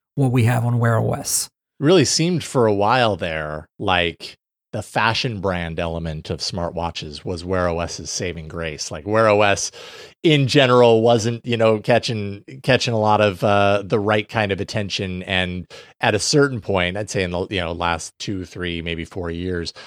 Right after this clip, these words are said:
Speaker 2: the fashion brand element kinda came into play. And I was like, "Okay, well, at least I suppose if it exists to, you know, <laughs> to,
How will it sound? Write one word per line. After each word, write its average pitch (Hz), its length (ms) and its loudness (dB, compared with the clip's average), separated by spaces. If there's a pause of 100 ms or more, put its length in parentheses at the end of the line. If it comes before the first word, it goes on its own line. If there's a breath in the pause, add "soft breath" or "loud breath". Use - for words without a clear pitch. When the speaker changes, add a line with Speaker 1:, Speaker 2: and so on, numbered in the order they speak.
(160 loud breath)
Speaker 2:
the 117 80 -4
fashion 107 460 0
brand 92 280 2
element 90 360 -2
kinda 90 220 -6
came 90 280 -6
into 85 100 -10
play. 92 200 -4
And 87 80 -2
I - 20 -4
was 90 100 -6
like, 107 140 -4
"Okay, 123 400 0
well, 226 320 2 (260 loud breath)
at 311 220 -6
least 359 340 0 (120)
I 185 100 2
suppose 226 400 4
if 190 140 4
it 180 100 6
exists 131 640 2
to, 131 400 2
you 127 160 0
know, 117 260 4
<laughs> - 20 -8
to, - 460 -2